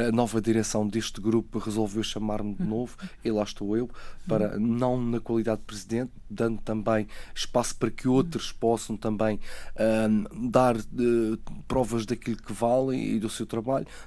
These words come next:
Speaker 1: mas agora mais na parte
Speaker 2: Uhum.
Speaker 1: artística.
Speaker 2: Esse afastamento, eh, do grupo de folclore do Rochão durante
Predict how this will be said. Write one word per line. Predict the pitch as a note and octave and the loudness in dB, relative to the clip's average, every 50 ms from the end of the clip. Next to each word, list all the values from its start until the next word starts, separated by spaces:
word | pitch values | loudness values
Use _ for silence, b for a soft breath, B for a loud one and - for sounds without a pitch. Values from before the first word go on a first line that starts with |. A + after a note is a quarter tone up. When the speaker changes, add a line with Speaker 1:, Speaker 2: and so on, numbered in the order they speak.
| B | B
Speaker 1:
mas | - C3 C3 B2 C3 | -4 -2 -2 0 0
agora | B2 A#2+ A#2+ A#2+ B2+ - - | 0 2 2 2 0 0 0
mais | A2 A2+ A#2 A#2+ A#2+ A2 G#2+ | 0 0 2 2 0 0 0
na | A#2 A2+ | -2 -2
parte | - - A#2 A2+ E3+ D3 B2+ | 0 0 0 0 0 0 -2
Speaker 2:
Uhum. | - | -4
Speaker 1:
artística. | E3 F3 - - D#3 D#3+ D3+ D3 D3+ F#3 - - - | -2 -2 0 0 0 -2 -4 -4 -6 -8 -8 2 4
Speaker 2:
Esse | G3 F#3+ - G#3 | 6 6 6 6
afastamento, | F#3+ - G3 - - F#3+ F3+ F3+ F3 E3+ D#3+ - - D#3+ D#3+ D3+ - | 4 4 2 4 6 6 6 8 6 6 4 2 2 2 2 2 4
eh, | E3 D#3+ D3+ D3+ D3+ | 4 4 4 4 4
do | D3+ D#3+ E3+ D#3+ D#3 D#3 D3+ D3 B B B B B B B - | 4 4 6 6 8 8 6 6 B B B B B B B -6
grupo | - D#3 D#3+ F#3 D#3 - | 0 6 6 6 6 6
de | - - | 2 0
folclore | - E3+ D#3+ D3+ - F3 D#3 D3+ D#3+ | 2 2 2 4 4 4 6 6 4
do | D#3+ D#3 D3+ D3 D3 D3 C#3+ D3 | 4 4 6 6 6 6 4 2
Rochão | C#3 - - D3 - G#3+ G#3+ C4+ B3+ | 0 -2 -4 2 4 6 6 8 8
durante | G3 F3+ E3+ E3 E3+ - - E3+ | 8 6 6 6 4 2 0 2